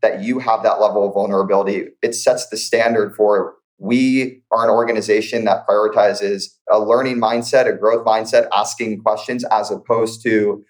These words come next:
an organization where everyone is expected to be a day one expert." And then the other thing is it just gives more responsibility to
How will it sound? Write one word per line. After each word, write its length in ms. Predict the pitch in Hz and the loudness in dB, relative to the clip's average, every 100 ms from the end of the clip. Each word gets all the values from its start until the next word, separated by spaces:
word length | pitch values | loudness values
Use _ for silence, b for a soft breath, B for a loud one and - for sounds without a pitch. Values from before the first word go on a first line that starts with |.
| b _ - | b _ -4
an 120 | 117 | 0
organization 760 | 113 120 117 110 104 104 117 107 | 2 0 0 0 0 -2 -4 0
where 180 | 98 107 | 2 2
everyone 380 | 107 104 104 | 0 0 0
is 100 | 101 | -2
expected 540 | 98 - - 104 104 95 | -6 -4 0 0 -2 -2
to 100 | 98 | -2
be 480 | 104 98 98 95 - _ 104 | 0 0 0 -4 -10 _ -2
a 80 | |
day 240 | 104 107 104 | 2 2 2
one 240 | 101 101 | 0 0
expert." 640 | - 110 - - 165 196 - B | 0 -2 -4 -2 -2 -2 -8 B
And 140 | 139 | 0
then 120 | 156 156 | 0 2
the 120 | 151 | 2
other 200 | 175 190 | 2 0
thing 240 | 151 139 | 0 2
is 400 | 127 120 113 - | 2 0 -2 -4
it 80 | - | -6
just 340 | 123 151 - - | -2 -2 -4 0
gives 300 | 135 135 135 | 0 0 0
more 220 | 131 127 | 2 2
responsibility 800 | 117 110 117 117 104 113 117 110 - | 0 0 0 0 2 2 2 -6 -4
to 420 | 110 113 110 | 0 0 -2